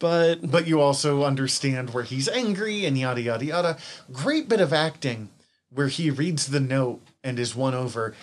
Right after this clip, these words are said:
Speaker 2: and they never show us the fucking note.
Speaker 1: Mm-hmm.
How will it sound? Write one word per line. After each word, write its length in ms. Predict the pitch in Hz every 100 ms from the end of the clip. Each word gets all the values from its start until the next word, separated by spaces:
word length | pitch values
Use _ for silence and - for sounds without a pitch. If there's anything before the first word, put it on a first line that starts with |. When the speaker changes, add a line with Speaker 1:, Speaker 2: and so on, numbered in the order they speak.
| - -
Speaker 2:
and 180 | 143 131
they 140 | 127 113
never 300 | 131 143 151
show 260 | 139 147 127
us 140 | 117
the 100 | 131
fucking 360 | - 127 120 110
note. 460 | 95 - - - - _ 117
Speaker 1:
Mm-hmm. 340 | 113 110